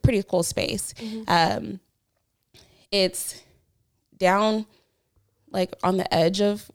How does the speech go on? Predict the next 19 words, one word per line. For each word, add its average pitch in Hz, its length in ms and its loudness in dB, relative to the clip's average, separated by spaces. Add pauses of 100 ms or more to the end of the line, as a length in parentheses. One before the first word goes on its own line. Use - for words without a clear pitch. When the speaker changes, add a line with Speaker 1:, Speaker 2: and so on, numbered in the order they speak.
(140)
Speaker 1:
where 180 200 0
we 175 140 0
usually 185 460 -2
hang 180 260 -2
out, 190 160 -2
like, 208 140 0
the - 60 -4
opposite - 380 -2
side. 185 400 0 (460)
It's 185 260 0
a 170 140 2
nice 165 320 -2
space. 175 260 0
They 190 100 0
have 180 80 2
a 160 60 2
nice 185 320 -2
outdoor 190 320 0
area. 170 640 0